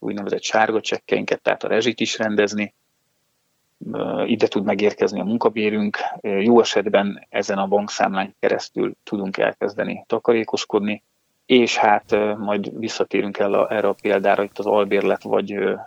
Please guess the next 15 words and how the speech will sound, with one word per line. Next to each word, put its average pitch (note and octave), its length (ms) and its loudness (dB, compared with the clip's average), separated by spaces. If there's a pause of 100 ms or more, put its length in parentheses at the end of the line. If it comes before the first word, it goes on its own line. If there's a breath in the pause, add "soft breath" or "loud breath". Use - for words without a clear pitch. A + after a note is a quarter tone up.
lakáshitel G#2 1040 -2 (520)
kapcsolatára, G#2 1040 0
hogyha - 380 -4
hitelt G2+ 340 -2
szeretnénk, - 480 -4
akkor - 320 -2 (120)
az G2 160 -8
is G2+ 140 -4
egy F#2+ 240 -4
bankon G2 400 -4
keresztül - 500 -4
tud G2 160 -6
a G2 200 0
legbiztonságosabban G2+ 1120 -4
megvalósulni. A#2+ 680 0